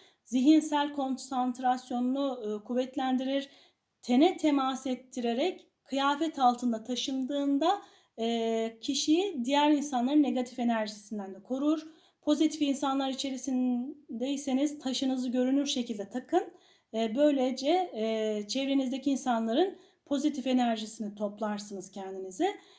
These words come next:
E, baş ağrılarını, <clears throat> pardon, baş ağrılarını hafifletici özelliği vardır. Sindirim ve, e, kan dolaşımını sistemini sağlıklı tuta-, tutar. E, hastalıkları da iyileştirir. Göz için sağlıklıdır.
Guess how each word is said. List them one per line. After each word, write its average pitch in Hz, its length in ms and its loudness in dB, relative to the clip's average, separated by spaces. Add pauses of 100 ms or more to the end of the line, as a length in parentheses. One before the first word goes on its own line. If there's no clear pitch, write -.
(160)
E, 240 200 0
baş 339 240 4
ağrılarını, 247 760 4 (460)
<clears throat> 294 500 6
pardon, 233 560 -2 (1000)
baş 269 240 4
ağrılarını 240 680 0
hafifletici 240 680 -4
özelliği 202 500 -6
vardır. 262 360 -2
Sindirim 262 580 -2
ve, 262 100 0
e, 220 420 -4
kan 269 260 -2
dolaşımını 208 480 -4
sistemini 214 440 -8
sağlıklı 233 580 -4
tuta-, - 380 -6
tutar. 311 420 0 (500)
E, 233 380 0
hastalıkları 277 760 -2
da 277 40 -4
iyileştirir. 240 600 -2
Göz 294 320 2
için 233 280 -4
sağlıklıdır. 277 840 0